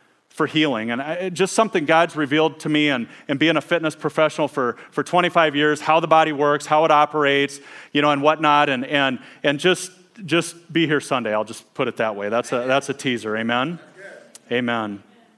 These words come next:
As we wrap up, the, the Bible says this.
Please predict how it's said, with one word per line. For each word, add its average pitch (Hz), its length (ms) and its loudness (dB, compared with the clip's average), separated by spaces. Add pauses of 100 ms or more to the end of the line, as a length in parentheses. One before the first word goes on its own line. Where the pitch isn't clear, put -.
(880)
As 135 140 -4
we 147 80 -2
wrap 143 280 2
up, 143 260 0
the, 120 180 -2 (1040)
the 139 80 -8
Bible 160 280 4
says 147 240 -2
this. 123 540 -4